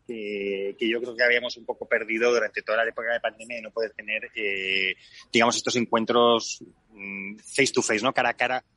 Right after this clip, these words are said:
con, con la gente, ¿no? Es decir, por tanto, creo que lo que hay que destacar en este tipo de encuentros es que a lo mejor tú como español, pues bueno, sales de, de este ent-, del, de entorno, ¿no? De la península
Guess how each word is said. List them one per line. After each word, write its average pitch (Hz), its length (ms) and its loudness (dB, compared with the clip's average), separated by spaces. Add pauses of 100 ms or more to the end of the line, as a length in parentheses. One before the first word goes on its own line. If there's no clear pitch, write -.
(140)
con, 104 640 -10
con 110 160 -8
la 98 80 -6
gente, 107 320 -6
¿no? 117 80 -2
Es 120 60 -4
decir, 117 160 -2
por 113 100 0
tanto, 123 400 0 (560)
creo 123 200 2
que 143 80 2
lo 127 80 4
que 123 80 0
hay 113 60 -2
que 131 120 0
destacar 131 480 2
en 127 160 -2
este 131 220 -6
tipo 127 180 -4
de 131 60 0
encuentros 131 360 -4
es 135 320 -2
que 117 380 0
a 113 60 4
lo 117 80 2
mejor 120 400 0
tú 131 100 -6
como 127 420 -2
español, 139 560 -2
pues 110 120 -8
bueno, 120 200 -4
sales 120 440 0
de, 117 500 -2
de 123 60 -6
este 120 180 -4
ent-, 117 220 -10
del, 117 220 0
de 123 100 2
entorno, 131 420 0
¿no? 143 140 0
De 139 80 0
la 117 100 2
península 143 540 -2